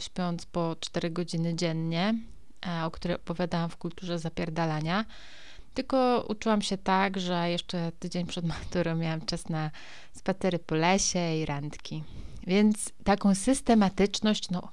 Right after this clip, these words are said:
mam we krwi. I jak sobie zrobię jakiś plan, to się tak mniej więcej go trzymam. I taki mój pierwszy sekret w tym planowaniu to jest taki, żeby nie planować za dużo,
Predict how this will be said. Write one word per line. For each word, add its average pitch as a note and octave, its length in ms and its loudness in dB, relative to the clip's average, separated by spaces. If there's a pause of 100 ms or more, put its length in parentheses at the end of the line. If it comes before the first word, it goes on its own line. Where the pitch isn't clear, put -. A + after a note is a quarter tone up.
(120)
mam F3+ 220 4
we F3 120 0
krwi. E3+ 440 -2 (960)
I F3 440 -2 (260)
jak E3 160 -6
sobie F3+ 160 -6
zrobię F4+ 240 0
jakiś B3+ 220 0
plan, A3+ 260 0
to A3 60 -4
się - 60 -8
tak G#3+ 200 -2
mniej A3+ 460 6
więcej D4+ 480 4
go G#3 100 -2
trzymam. - 600 0 (480)
I F3 260 4 (420)
taki F3 240 -4
mój F3+ 140 0
pierwszy G3+ 340 -2
sekret A#3 520 0 (520)
w - 60 -10
tym G3 120 0
planowaniu G3+ 560 2
to G3+ 100 0
jest F#3+ 120 -4
taki, G3 280 -2
żeby F3 380 0 (160)
nie F#3 200 2
planować G#3 580 0
za G#3+ 200 0
dużo, D#3+ 480 0